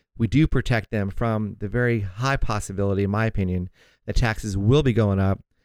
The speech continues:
because we're at all-time highs of spending, all-time highs in,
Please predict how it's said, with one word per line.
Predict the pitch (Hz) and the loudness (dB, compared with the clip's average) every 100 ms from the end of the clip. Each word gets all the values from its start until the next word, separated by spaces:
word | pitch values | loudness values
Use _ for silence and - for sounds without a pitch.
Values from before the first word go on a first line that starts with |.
| _ | _
because | - 127 110 | -4 -2 0
we're | 160 | 0
at | 135 | 0
all-time | 117 120 131 120 | 0 0 -2 0
highs | 135 147 107 107 | 0 0 -2 -2
of | 95 | -4
spending, | - 139 147 101 | -4 -4 -2 -2
all-time | 110 117 127 117 | -2 -2 -4 -4
highs | 117 117 113 | -4 -4 -4
in, | 98 | -8